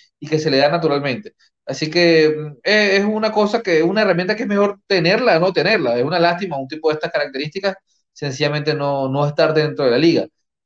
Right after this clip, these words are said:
Así que lo, lo obtienen por un precio prácticamente mínimo de veterano, un contrato por unos cinco punto algo millones de dólares, con una segunda temporada con opción de jugador,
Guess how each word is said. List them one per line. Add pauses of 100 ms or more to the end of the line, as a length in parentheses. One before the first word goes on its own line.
(120)
Así
que
lo, (260)
lo
obtienen
por
un
precio
prácticamente
mínimo
de
veterano,
un
contrato
por
unos
cinco
punto
algo
millones
de
dólares, (460)
con
una
segunda
temporada
con
opción
de
jugador,